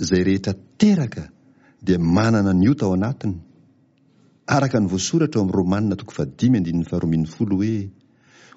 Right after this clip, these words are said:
"Koa izany dia tahaka ny nidiran'ny ota avy tamin'ny olona iray, Adama, ho amin'izao tontolo izao,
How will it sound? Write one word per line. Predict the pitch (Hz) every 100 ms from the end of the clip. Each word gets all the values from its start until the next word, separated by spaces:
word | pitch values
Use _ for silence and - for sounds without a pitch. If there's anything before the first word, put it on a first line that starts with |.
| -
"Koa | 127
izany | 92 80 - 131 170 170
dia | 156 156
tahaka | 160 156 156
ny | 156
nidiran'ny | 151 117 80 117 151 143 127
ota | 143 180 - 104
avy | 92 -
tamin'ny | - 101 95
olona | 95 92 85
iray, | 120 139 - -
Adama, | 65 90 113 127 - _ _ _ _ _ -
ho | 90
amin'izao | 87 90
tontolo | 85 101 95 101 85
izao, | 78 - 165 196